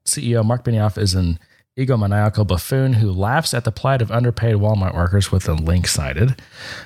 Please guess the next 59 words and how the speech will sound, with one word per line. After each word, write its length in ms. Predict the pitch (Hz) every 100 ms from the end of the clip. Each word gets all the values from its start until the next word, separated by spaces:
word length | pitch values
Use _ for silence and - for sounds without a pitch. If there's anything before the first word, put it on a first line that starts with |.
| _
and 200 | 104 98
flies 360 | - 123 131 120
the 60 |
Prime 280 | 113 127 120
Minister 340 | 135 123 -
of 100 | 107
Haiti 300 | 92 156 123
up 200 | 98 - -
to 100 | 104
San 160 | 117
Francisco 380 | 113 104 127 -
so 120 | 104
he 80 | 107
can 280 | 101 95 87
thank 360 | - 120 123 -
Benioff 380 | 117 131 131
in 80 | 120
person 380 | 113 147 139 101
in 60 | 101
front 200 | 120 110
of 60 |
fifteen 340 | - 123 127 117
thousand 300 | 120 107 110
people 180 | 113
for 120 | 101 104
s-, 100 | -
being 220 | - 113
such 220 | 117 104
an 120 | 101
amazing 480 | 92 87 117 123 131
human, 400 | 117 123 117 -
human 240 | _ 117 113
being. 360 | 101 80 76 - - - - - -
And 100 | 107
like 160 | 104 127
all 100 | 147
buffoons, 440 | 110 110 101 98
Ben-, 240 | 113 113 -
Benioff 240 | 120 123 104
has 220 | 110 95
no 260 | 92 95 104
idea 280 | 101 98
how 100 | 87
much 160 | 104 95
of 60 | 92
a 40 |
buff-, 280 | 85 92 - _
buffoon 300 | 87 - 95
he 120 | 87
truly 540 | 82 - 95 87 85 78
is. 240 | - -
In 140 | -
short, 260 | 82 110 110
he's 180 | 95 87
a 80 | 82
Ron 240 | 87 92
Burgundy 360 | 95 92 87 78
of 80 |
tech. 420 | - - - -